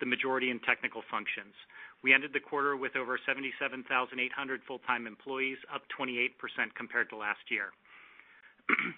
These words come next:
The first quarter operating income was eight point five billion dollars, representing a thirty-one percent operating margin.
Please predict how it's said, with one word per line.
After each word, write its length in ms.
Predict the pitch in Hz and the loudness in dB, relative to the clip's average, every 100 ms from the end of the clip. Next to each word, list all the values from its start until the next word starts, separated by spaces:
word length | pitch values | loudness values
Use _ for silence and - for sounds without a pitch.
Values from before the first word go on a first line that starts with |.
| - | -10
The 80 | - | 0
first 200 | 175 165 | 2 2
quarter 260 | - 170 151 | 2 4 4
operating 460 | 143 - 156 143 139 | 2 2 2 2 -2
income 320 | 139 160 151 | -2 -2 -2
was 100 | 123 139 | -2 -2
eight 160 | 127 | -2
point 220 | - 131 - | 0 0 6
five 200 | 131 131 | 8 8
billion 280 | 143 139 139 | 6 0 4
dollars, 340 | 139 135 143 - 123 | 6 6 4 0 2
representing 500 | 131 143 135 131 123 | 2 4 4 6 6
a 80 | 120 | 4
thirty-one 400 | 139 131 120 123 | 4 2 4 2
percent 320 | 113 127 123 113 | 0 0 2 2
operating 420 | 113 117 107 110 | 2 4 2 2
margin. 400 | 117 120 131 | -2 -4 -6